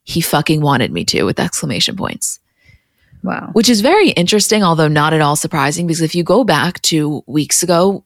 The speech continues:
Speaker 1: pre-Call Her Daddy, when she was doing the Interview Mag spreads, we were saying this is so clearly orchestrated by Kanye. Like, making this entire thing a spectacle is exactly what he wants to do, and she clearly was on board with it.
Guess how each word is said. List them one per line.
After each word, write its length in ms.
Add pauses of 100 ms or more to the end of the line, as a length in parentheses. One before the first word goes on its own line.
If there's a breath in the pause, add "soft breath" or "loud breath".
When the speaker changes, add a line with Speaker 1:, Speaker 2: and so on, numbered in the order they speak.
Speaker 1:
pre-Call 440
Her 100
Daddy, 260
when 100
she 140
was 120
doing 260
the 80
Interview 340
Mag 240
spreads, 380 (340 loud breath)
we 80
were 120
saying 340
this 160
is 120
so 200
clearly 520
orchestrated 580
by 120
Kanye. 480
Like, 200
making 280
this 160
entire 360
thing 200
a 40
spectacle 600 (280 loud breath)
is 120
exactly 480
what 120
he 100
wants 300
to 60
do, 180
and 100
she 160
clearly 300
was 160
on 120
board 240
with 160
it. 140